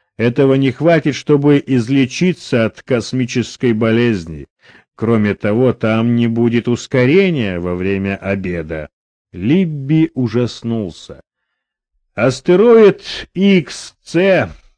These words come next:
пятьдесят три восемьдесят восемь или восемьдесят восьмой, как его попросту называли, находился на расстоянии около двух астрономических единиц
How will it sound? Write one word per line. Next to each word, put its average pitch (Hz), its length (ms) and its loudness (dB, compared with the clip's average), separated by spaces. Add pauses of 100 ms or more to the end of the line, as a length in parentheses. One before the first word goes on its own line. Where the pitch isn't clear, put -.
(280)
пятьдесят 123 680 -2
три 170 200 2
восемьдесят 143 800 -2
восемь 127 640 -2 (440)
или 135 540 2 (200)
восемьдесят 120 920 -6
восьмой, 147 800 0 (400)
как 131 300 -2
его 120 400 4
попросту 123 720 0
называли, 117 760 2 (380)
находился 151 760 2
на 185 160 2
расстоянии 185 760 2
около 160 520 2
двух 127 720 0
астрономических 160 1200 0
единиц 139 760 2